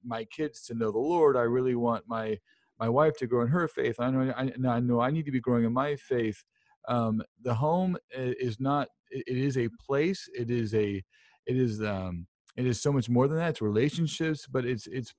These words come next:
part of who you are wired to be as a man. And being a part, you grew up in a family and you are part of a family now as a husband and father, and you will thrive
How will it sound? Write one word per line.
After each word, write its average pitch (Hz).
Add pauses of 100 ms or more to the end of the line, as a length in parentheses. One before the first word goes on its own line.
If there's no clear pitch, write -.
part 170
of 143
who 143
you 127
are 117
wired 104
to 107
be 107
as 95
a 95
man. 92 (380)
And 110
being 135
a 123
part, 123
you 131
grew 120
up 147
in 170
a 165
family 165
and 117
you 120
are 110
part 123
of 110
a 110
family 107
now 104
as 98
a 98
husband 101
and 95
father, 101
and 101
you 131 (400)
will 117 (200)
thrive 123